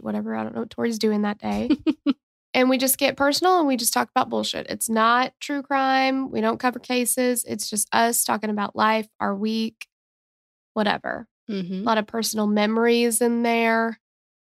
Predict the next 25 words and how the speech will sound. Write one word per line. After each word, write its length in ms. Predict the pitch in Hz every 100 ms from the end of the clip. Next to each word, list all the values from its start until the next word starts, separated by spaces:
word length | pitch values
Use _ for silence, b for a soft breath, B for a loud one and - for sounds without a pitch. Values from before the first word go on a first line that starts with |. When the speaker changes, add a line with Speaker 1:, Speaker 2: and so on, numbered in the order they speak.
| _ _
Speaker 1:
So 140 | - 453
anyway, 260 | 539 320
if 100 | 339
you 80 | 349
wanna 160 | 349 320
hang 200 | 320 294
out 180 | 320
and 100 | 330
hear 200 | 254 269
all 160 | 269 269
the 420 | 254 240 233 226 - _ _ _ _ _ _ -
behind 260 | 240 285
the 60 | 226
scenes 340 | - 262 339
shit, 320 | - 214 226 -
you 60 |
know, 320 | 226 226 294 320 _
check 160 | - 330
it 40 |
Speaker 2:
Yeah. 140 | 349 403
Speaker 1:
out. 160 | 381 - _ _ _
Speaker 2:
Sure. 540 | - - 196 349 220 - -
Yeah, 280 | 214 302 208 -
absolutely. 640 | 240 - 247 - 190 190 _ _ _ -
And 360 | 226 226 226